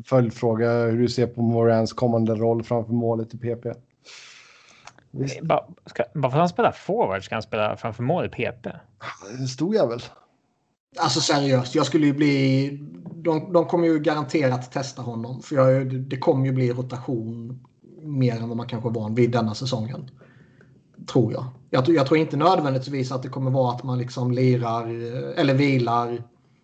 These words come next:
Speaker 3: stjärnorna. De kommer nog kanske köra på. Men jag kan tänka mig att det blir lite mer rotation bland utfyllnadsspelarna och lite sånt där. Och kanske i framförallt här i början när,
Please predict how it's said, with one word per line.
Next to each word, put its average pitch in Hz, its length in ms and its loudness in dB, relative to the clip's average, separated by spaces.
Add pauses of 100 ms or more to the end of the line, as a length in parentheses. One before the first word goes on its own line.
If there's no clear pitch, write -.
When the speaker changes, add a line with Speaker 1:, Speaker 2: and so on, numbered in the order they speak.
(340)
Speaker 3:
stjärnorna. 135 640 -2 (140)
De 151 140 -6
kommer 185 180 -4
nog 127 140 -2
kanske 123 180 -8
köra 127 180 -6
på. - 220 -12
Men 151 100 -10
jag 139 100 -8
kan 127 100 -2
tänka 127 260 2
mig 127 100 2
att 127 60 2
det 151 60 -2
blir 139 120 -2
lite 135 240 -2
mer 117 280 2 (960)
rotation 196 420 6
bland 143 160 4
utfyllnadsspelarna 123 880 -4
och 120 80 -8
lite 123 160 -8
sånt 117 180 -10
där. 127 260 -6
Och 131 80 -10
kanske 139 260 0
i - 20 2
framförallt 127 720 2
här 143 120 6
i 123 80 4
början 123 720 0
när, 120 320 -4